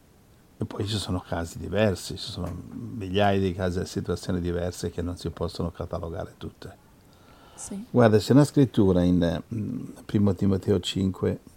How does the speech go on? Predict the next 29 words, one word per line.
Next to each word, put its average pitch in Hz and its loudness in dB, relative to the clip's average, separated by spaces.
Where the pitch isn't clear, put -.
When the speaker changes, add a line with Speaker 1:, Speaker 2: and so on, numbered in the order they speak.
Speaker 1:
eh, 98 -2
devi 101 -2
andare 104 4
al 101 4
verso 95 -2
otto. - -10
Speaker 2:
Primo 262 0
Timoteo 226 -2
cinque 269 0
otto. 190 -4
"Se - 0
uno 349 0
non 269 2
provvede 214 -2
ai 196 -6
suoi, 208 -2
e 233 -4
in 214 -4
primo 247 2
luogo 214 2
a 214 -2
quelli 262 0
di 214 -4
casa 208 -2
sua, 202 -2
ha 240 0
rinnegato 220 -2
la 196 0
fede 190 -6